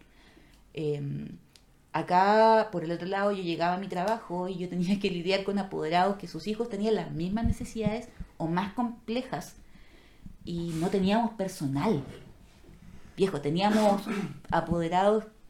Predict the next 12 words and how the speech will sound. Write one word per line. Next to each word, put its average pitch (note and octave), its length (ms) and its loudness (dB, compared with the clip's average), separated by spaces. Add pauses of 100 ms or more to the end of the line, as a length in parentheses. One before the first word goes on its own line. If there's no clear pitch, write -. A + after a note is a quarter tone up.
que E3+ 200 -2
reclamaban E3+ 720 4
con E3+ 180 -2
toda A3+ 240 8
la A#3+ 60 8
razón A#3+ 400 4
porque G#3 220 2
teníamos G3+ 360 2
un G#3 80 2
docente A3 600 0
de F#3 400 -2
historia G#3 580 0